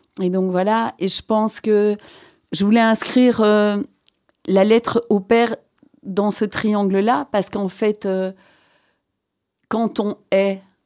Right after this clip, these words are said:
on n'a quelque part rien à perdre, puisque la relation nous importe peu, puisque la relation est terminée. Mais si on aime, et qu'en même temps, il faut se faire accepter,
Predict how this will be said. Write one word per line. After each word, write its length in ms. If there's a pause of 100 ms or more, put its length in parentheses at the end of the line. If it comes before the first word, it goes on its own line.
(360)
on 120
n'a 160
quelque 280
part 200
rien 280
à 80
perdre, 320
puisque 220
la 160
relation 400
nous 180
importe 360
peu, 240
puisque 220
la 140
relation 400
est 40
terminée. 340
Mais 160
si 300
on 200
aime, 440 (680)
et 60
qu'en 160
même 180
temps, 160
il 80
faut 180
se 120
faire 160
accepter, 800